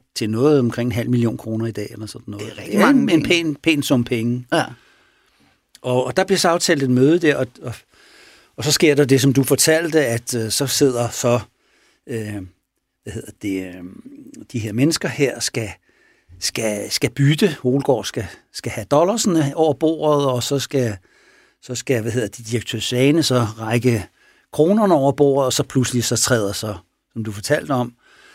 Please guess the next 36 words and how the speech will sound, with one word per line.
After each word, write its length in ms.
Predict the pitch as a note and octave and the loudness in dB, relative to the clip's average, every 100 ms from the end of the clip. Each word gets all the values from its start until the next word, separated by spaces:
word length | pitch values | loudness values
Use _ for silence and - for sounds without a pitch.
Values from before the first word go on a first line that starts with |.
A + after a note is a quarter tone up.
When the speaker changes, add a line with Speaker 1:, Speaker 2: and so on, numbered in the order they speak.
| _ _ - | _ _ -6
Speaker 1:
de 60 | B2 | -2
her 160 | A#2+ | -2
to 260 | - C3 - | 0 -2 -2
falske 380 | B2 B2 - B2+ | -2 0 0 -4
politifolk 600 | A2+ G2 F#3 F3+ D3 C3+ | -6 -2 0 2 2 2
ind, 200 | C3 B2 | 0 0
og 120 | G#2 | -6
så 100 | B2+ | -6
stopper 360 | - C3 B2+ C3 | -2 0 2 2
man 160 | G#2 | 0
sagen, 440 | - E3+ D#3 D3+ C#3 | 0 0 0 2 2
og 240 | G2 F#2 - _ | 2 -4 -12 _
så 120 | - | -16
videre. 320 | A2 B2 C3 G#2 | -6 0 2 0
Og, 120 | A2 - _ _ _ _ - | -6 -14 _ _ _ _ -12
men 80 | A#2 | -4
der 60 | |
har 140 | C3 D3 | -2 2
de 160 | C#3 | 2
altså 280 | A#2+ B2+ G#2 - _ | 4 2 0 -12 _
timet 380 | - B2+ D#3 D3+ | -2 2 2 4
det 120 | C3 | 4
sådan, 320 | C#3 B2+ B2+ B2 | 2 0 -2 -6
forstår 400 | - B2 B2+ A#2+ | -12 -2 -2 0
jeg, 300 | A#2 D3 C#3+ | -2 -2 -4
mm-hmm. 120 | B2+ - - _ | -12 -20 -20 _
Så 160 | - C#3 | 0 0
det 280 | - C3+ | 2 0
er 60 | A#2 - | 0 2
pengene 360 | D3 F3+ D3+ - _ _ _ | 2 4 0 -2 _ _ _
fra 280 | - A#2 - _ _ _ _ C#3+ | -4 -4 -4 _ _ _ _ 0
direktør 280 | A#2 B2+ | 0 0
Svane 520 | A#2 C3+ C#3+ F3+ F#3 B2+ | 2 4 4 4 2 2
og 180 | A2 G2 - | 0 -2 -4
Børge 200 | - A#2 | 0 2
Bryl, 340 | G#2+ E3+ F3+ | 4 4 4